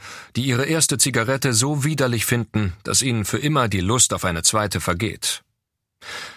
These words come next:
Wie sollte auch ein Nichtraucher den Genuss des Rauchens ermessen? Die Zigarette hing aus meinem Mundwinkel wie bei Humphrey Bogart, und die Tatsache, dass sie mit meinem eigenen Blut getränkt war,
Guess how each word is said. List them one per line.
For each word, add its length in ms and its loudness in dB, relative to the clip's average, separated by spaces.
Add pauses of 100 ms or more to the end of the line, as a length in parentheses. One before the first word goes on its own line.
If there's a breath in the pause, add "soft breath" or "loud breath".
(180 loud breath)
Wie 160 0
sollte 400 0
auch 140 -2
ein 260 0
Nichtraucher 680 0
den 220 0
Genuss 500 2
des 260 -2
Rauchens 380 0
ermessen? 560 -2 (1120)
Die 100 0
Zigarette 500 2
hing 220 2
aus 160 2
meinem 240 2
Mundwinkel 640 0
wie 80 0
bei 200 0
Humphrey 340 2
Bogart, 580 -2 (400 loud breath)
und 140 2
die 80 0
Tatsache, 580 0
dass 220 2
sie 120 2
mit 260 -2
meinem 280 2
eigenen 480 0
Blut 320 0
getränkt 460 0
war, 220 2